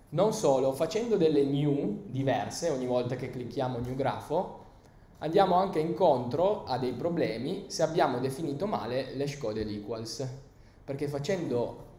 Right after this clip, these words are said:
r-, ricreando l'oggetto, se abbiamo definito male hash code e equals, questi oggetti poi risultano essere diversi, quando in realtà dovrebbero essere uguali.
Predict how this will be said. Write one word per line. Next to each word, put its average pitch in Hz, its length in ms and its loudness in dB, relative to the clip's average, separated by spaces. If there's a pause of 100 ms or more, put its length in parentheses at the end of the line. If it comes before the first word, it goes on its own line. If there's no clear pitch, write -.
(160)
r-, - 400 -4
ricreando 165 720 2
l'oggetto, 143 840 -2 (120)
se - 160 -10
abbiamo 156 360 2
definito 143 440 -2
male 143 280 2
hash 120 120 -6
code 170 240 0
e 160 60 2
equals, - 340 0
questi 143 320 0
oggetti 170 320 0
poi 170 180 -2
risultano 139 460 -2
essere 117 320 -4
diversi, 117 540 -6
quando 120 220 -6
in 143 40 -2
realtà 143 240 -2
dovrebbero 104 440 -4
essere - 280 -12
uguali. 95 400 -10